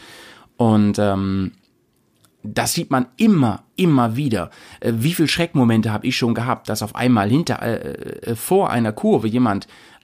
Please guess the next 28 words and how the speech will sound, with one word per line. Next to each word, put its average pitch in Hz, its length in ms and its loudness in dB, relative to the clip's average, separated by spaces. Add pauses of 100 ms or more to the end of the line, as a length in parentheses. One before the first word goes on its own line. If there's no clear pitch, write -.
auf 156 220 0
meiner 151 240 0
Fahrbahn 147 320 0
rauskommt, 127 420 -2
wo 123 80 2
man 123 180 2
sich 120 120 -4
dann 110 160 -2
fragt, 120 320 -4
wie, 135 180 2
äh, 123 240 0
ähm, 110 400 2 (300)
ist - 160 -4
das 135 100 -2
hier 139 160 0
so 123 140 4
ein 117 280 0 (600)
Vollbehämmerter, 127 960 0
der, 117 380 0
äh, 117 160 0
meint, 117 400 0
er 117 80 -2
müsste 117 560 0
vor 151 340 -2
der 117 140 0
Kurve 156 440 -2
jemanden 120 300 0
überholen? 139 560 2